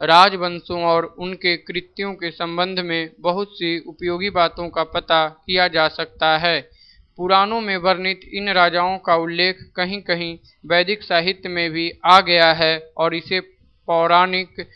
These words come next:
अनुश्रुति की सत्यता को सिद्ध करने के लिए पुष्ट प्रमाण मिल जाता है। पुराणों में संकलित अनुश्रुति के बड़े भाग का संबंध उसी काल के साथ है जिसे वैदिक युग कहा जाता है।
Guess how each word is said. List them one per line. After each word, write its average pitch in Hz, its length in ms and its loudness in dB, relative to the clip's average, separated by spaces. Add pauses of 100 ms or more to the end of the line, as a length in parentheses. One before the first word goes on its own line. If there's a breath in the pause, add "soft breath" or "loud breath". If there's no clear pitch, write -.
(200 soft breath)
अनुश्रुति 180 600 -6
की 190 160 -12
सत्यता 185 560 0
को 170 580 -10
सिद्ध 208 300 -4
करने 175 380 -2
के 170 140 -8
लिए 170 160 -4
पुष्ट 202 360 -8
प्रमाण 170 480 -2 (180)
मिल 196 240 -6
जाता 160 420 2
है। 170 240 0 (460 soft breath)
पुराणों 190 420 2
में 202 140 -6
संकलित 190 640 -6 (280)
अनुश्रुति 185 600 -6
के 185 160 -4
बड़े 175 300 0
भाग 175 320 2
का 170 600 0 (100)
संबंध 175 480 -2
उसी 190 460 -6
काल 180 300 4
के 175 200 -6
साथ 175 340 2
है 165 340 -2
जिसे 170 340 -2
वैदिक 170 440 0
युग 170 400 -8
कहा 180 280 4
जाता 165 440 2
है। 165 340 -2